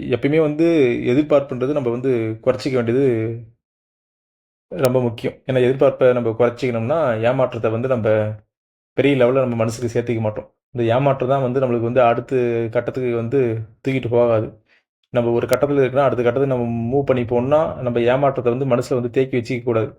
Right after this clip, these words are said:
மனசுல அந்த ஏமாற்றத்தை நம்ம தேக்கி வச்சுக்கணும்னா என்ன ஆகும்னா அடுத்த கட்டத்துக்கு நம்மளால மூவ் பண்ணி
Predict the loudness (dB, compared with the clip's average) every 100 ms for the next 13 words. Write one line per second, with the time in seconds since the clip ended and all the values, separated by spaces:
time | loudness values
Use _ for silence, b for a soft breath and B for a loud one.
0 | _ _ _ -4 -2 0 2 2 2 0
1 | 2 2 2 0 2 0 0 -2 0 2
2 | 2 2 2 2 0 0 0 0 0 0
3 | 0 0 0 0 0 0